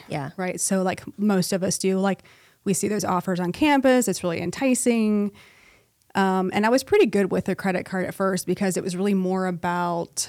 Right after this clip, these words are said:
Speaker 2: um, establishing credit, which I
Speaker 1: Mm-hmm.
Speaker 2: know I wanted to do in an early age. But it became very tempting because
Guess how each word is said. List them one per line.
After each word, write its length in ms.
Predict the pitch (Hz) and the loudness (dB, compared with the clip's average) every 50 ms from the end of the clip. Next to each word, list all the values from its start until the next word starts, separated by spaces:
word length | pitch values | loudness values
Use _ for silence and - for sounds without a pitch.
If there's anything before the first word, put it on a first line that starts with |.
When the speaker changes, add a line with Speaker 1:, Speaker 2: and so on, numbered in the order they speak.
| - - - - - - | -10 -16 -20 -18 -8 -4
Speaker 2:
um, 580 | 190 185 180 180 180 175 170 170 170 165 175 - - | -4 -2 -2 -2 -4 -4 -4 -4 -4 -4 -6 -6 -6
establishing 600 | 190 165 - - 190 180 170 180 - - 175 170 | -6 -6 -2 -2 -2 -2 -2 -4 -4 -4 -6 -6
credit, 460 | - - - - - - - - - | -6 -8 -8 -8 -8 -8 -8 -8 -8
which 160 | 190 185 - | -8 -4 -2
I 40 | 196 | 0
Speaker 1:
Mm-hmm. 60 | 190 | 0
Speaker 2:
know 160 | 185 185 175 180 | 0 0 0 0
I 60 | 180 175 | -2 -2
wanted 240 | 170 165 165 175 | -2 -4 -4 -4
to 120 | - - 175 | -6 -6 -4
do 140 | 180 180 175 | -4 -4 -2
in 100 | 170 175 | -2 -4
an 100 | 160 - | -4 -4
early 300 | 170 165 160 165 160 - - | -6 -6 -6 -6 -8 -6 -6
age. 440 | 170 165 160 165 - - - - - - - - _ _ _ _ _ | -6 -6 -4 -4 -6 -8 -8 -12 -14 -18 -20 -20 _ _ _ _ _
But 460 | - 196 196 190 190 190 185 - - _ - | 0 2 2 4 2 2 0 -2 -4 _ -6
it 200 | 202 196 196 - | -6 -6 -2 -2
became 380 | 190 180 - - 185 185 190 | -4 -2 -2 -2 0 0 0
very 260 | 175 185 180 185 175 175 | 0 -2 -2 -2 -2 -4
tempting 720 | 175 - 185 180 170 180 - - 185 180 175 180 180 175 | -6 -6 -4 -2 -2 -4 -2 -2 -2 -2 0 -2 -2 -4
because 420 | 185 - - 180 175 175 170 | -4 -4 -4 -4 -4 -4 -4